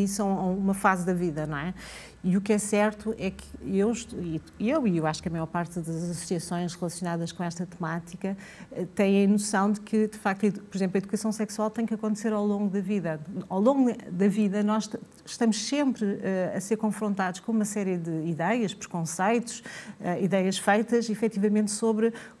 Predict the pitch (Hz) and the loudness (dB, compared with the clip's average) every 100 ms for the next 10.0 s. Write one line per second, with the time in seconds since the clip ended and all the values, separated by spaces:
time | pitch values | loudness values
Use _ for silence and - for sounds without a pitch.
0 | - - 233 233 226 220 214 - 214 202 | -20 4 8 8 8 4 2 2 2 2
1 | 190 196 202 190 208 214 233 180 180 170 | 0 -2 -4 -4 -4 -2 -2 -2 -2 -2
2 | 170 - - 190 214 208 220 226 214 196 | -4 -10 -2 4 6 6 2 2 4 4
3 | 220 233 233 208 202 214 196 202 190 214 | 4 2 2 2 2 0 0 0 4 2
4 | 220 240 233 214 214 - 220 214 208 196 | 4 4 4 4 0 0 0 2 -2 -2
5 | 220 254 247 233 - 208 220 170 151 160 | -2 -2 -2 -4 -2 2 2 2 -2 -4
6 | 165 180 185 214 208 233 240 226 180 190 | -2 -2 0 -2 0 2 4 4 4 2
7 | 175 190 190 - - 170 190 196 226 247 | 0 -4 -8 -10 -6 -2 2 2 2 2
8 | 202 196 196 185 175 175 170 175 202 190 | 4 4 4 4 0 -4 -4 0 2 2
9 | 180 - - 220 214 208 214 202 226 | -2 -8 0 4 4 2 0 0 0